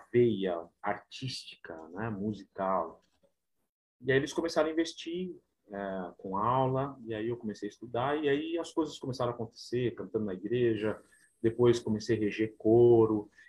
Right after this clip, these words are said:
e aí disso eu comecei a participar depois de uma banda, comecei a ministrar louvor na igreja, e aí disso veio gravação de um C D, de uma fita cassete, depois da fita cassete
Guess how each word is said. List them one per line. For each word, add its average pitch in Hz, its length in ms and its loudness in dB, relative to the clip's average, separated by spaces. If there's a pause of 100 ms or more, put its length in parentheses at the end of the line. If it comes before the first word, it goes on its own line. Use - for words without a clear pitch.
(140)
e 107 100 4
aí 113 180 6
disso 127 440 -2
eu 110 180 4
comecei 107 460 -6
a - 40 -10
participar 104 460 -4
depois 101 380 0
de 104 60 -14
uma 107 160 -4
banda, 107 540 0
comecei 98 340 -8
a 101 40 -10
ministrar 98 360 -4
louvor 92 360 -6
na 104 80 -8
igreja, 104 680 -6 (460)
e 107 80 -2
aí 110 140 2
disso 117 640 0
veio 107 680 6 (140)
gravação 107 1000 0
de 92 120 -8
um 98 120 -4
C 101 200 -2
D, 104 500 0
de - 60 -12
uma 107 160 -2 (100)
fita 127 300 -2
cassete, 98 640 -4
depois 131 260 0
da 131 60 -12
fita 120 180 -6
cassete - 580 -2